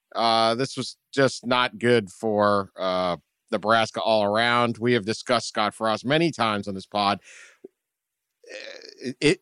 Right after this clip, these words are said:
it seemed like it was gonna be great. I don't know how you go thirteen and oh at U C F two years after they won zero games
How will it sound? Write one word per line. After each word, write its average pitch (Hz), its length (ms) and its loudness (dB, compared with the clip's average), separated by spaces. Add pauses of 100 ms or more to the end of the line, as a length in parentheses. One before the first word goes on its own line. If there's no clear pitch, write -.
it 156 240 2
seemed 214 320 4
like 190 200 8
it 180 100 8
was 160 180 6
gonna 165 180 6
be 151 160 4
great. 127 320 2 (1300)
I 160 80 2
don't 208 380 4
know 208 160 8
how 185 220 4
you 170 200 2
go 170 220 8
thirteen 180 760 4
and 147 200 6 (120)
oh 117 380 4 (960)
at 139 200 2
U 143 180 -2
C 156 280 0
F 135 200 4 (220)
two 330 280 6
years 302 320 6
after 233 300 6
they 202 140 8
won 185 340 6
zero 196 500 6
games 175 540 2